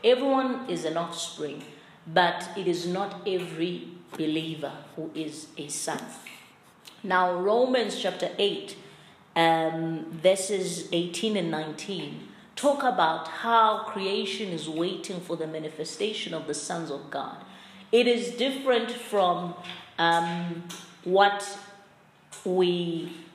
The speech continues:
it, it's not, it's not the same as children of God. It didn't say, "A creation is waiting for the manifestation of the children of God," but it says, "For the sons."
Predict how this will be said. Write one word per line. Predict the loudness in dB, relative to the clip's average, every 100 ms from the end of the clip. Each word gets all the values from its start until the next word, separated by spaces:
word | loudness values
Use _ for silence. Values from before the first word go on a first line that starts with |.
| -20 -20 -20 _ -20 -20 -20 -20 _ _ _ 2
it, | 2 4
it's | 0 0 -2
not, | 2 4 4 0 -4 -4
it's | -4 0
not | 2 2 0 -2
the | -2
same | 0 -2 0 -4
as | -6 -8 -8
children | -8 -6 -4 -2
of | -4 -2
God. | -2
It | 0 2
didn't | 0 0
say, | 0 0 0 -4 -10 -18 -20 -20 -20 -18 -16
"A |
creation | 0 4 4 2 -2 -2
is | 0
waiting | 2 0 -2 -4
for | -2
the | -2
manifestation | -2 -2 -4 0 0 0 -4
of | -8 -8
the |
children | 2 2 2
of | -2 -2
God," | -2 -2 -8 -16 -2 6
but | 8
it | 6
says, | 4 6 4 0
"For | -2 0
the | 0
sons." | 0 -2 -2 -8 -12